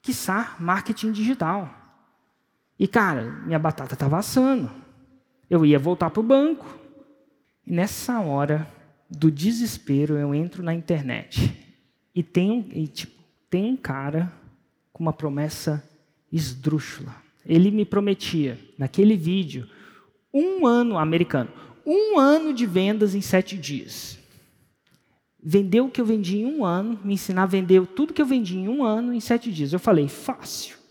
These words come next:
não vendo nada." Mas, ousado.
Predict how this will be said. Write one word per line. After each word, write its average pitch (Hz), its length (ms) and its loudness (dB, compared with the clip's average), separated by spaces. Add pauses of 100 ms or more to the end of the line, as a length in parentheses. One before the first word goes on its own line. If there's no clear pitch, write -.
não 170 80 -6
vendo 143 320 -2
nada." 202 500 -2 (2000)
Mas, 214 720 4 (1400)
ousado. 269 800 2